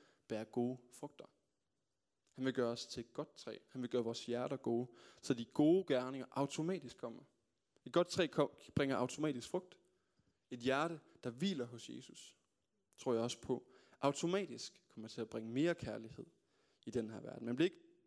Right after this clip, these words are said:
hurtigt lige perfekt. Det tror jeg ikke, nogen af os bliver. Men vi kan bringe mere kærlighed til den her verden. Jeg vil slutte med et bibelvers. Igen fra Paulus fra Efeserbrevet, kapitel fem. Han siger sådan her:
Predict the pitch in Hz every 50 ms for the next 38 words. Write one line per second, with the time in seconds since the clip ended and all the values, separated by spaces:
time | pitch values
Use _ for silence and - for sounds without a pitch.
0 | - - - _ - - - - 143 135 127 123 117 117 120 127 - - 120 -
1 | - 147 143 - - - - - 143 - - - 117 117 120 - 113 110 113 110
2 | 117 - - - 113 - - - _ _ _ _ _ _ _ _ _ _ _ _
3 | - 123 120 - 127 117 113 - - - _ _ _ _ - - 113 110 110 110
4 | 113 120 131 127 127 127 - _ - 107 - - - 117 110 113 - 101 107 117
5 | - - - - - - 147 - _ _ _ _ _ _ _ _ _ _ _ _
6 | _ _ _ - - _ - 151 139 - 202 202 180 175 156 156 202 220 180 139
7 | 135 131 143 156 - - - - - - - - - - - _ _ _ _ _
8 | _ _ _ _ - 123 139 139 147 123 - 143 143 156 180 196 190 - - -
9 | - 151 160 160 - - - 127 117 107 98 - - 131 - - 113 113 110 -
10 | - 165 170 - - - - _ _ _ _ _ _ _ _ _ _ _ _ _
11 | _ _ _ _ _ _ _ _ _ _ _ _ - 135 123 - 135 127 - 127
12 | 117 123 135 120 123